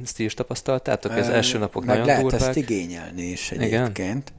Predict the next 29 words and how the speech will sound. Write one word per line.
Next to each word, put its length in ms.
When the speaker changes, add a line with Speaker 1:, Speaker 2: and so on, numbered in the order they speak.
Speaker 2:
Tehát 180
Speaker 1:
Hát 160
Speaker 2:
van 120
Speaker 1:
ez 60
Speaker 2:
egy 100
forma, 400
amit 220
ki 120
kell 240
tölteni, 600
és 200
akkor 480
elbírálják. 1040
És 140
akkor 340
a 80
featured, 640
ö, 420
ö, 60
appok 420
között 380
leszel 360
egy 120
darabig. 640
Speaker 1:
Mhm. 220
Nektek 340
sikerült 460
ez? 180
Speaker 2:
Ö, 260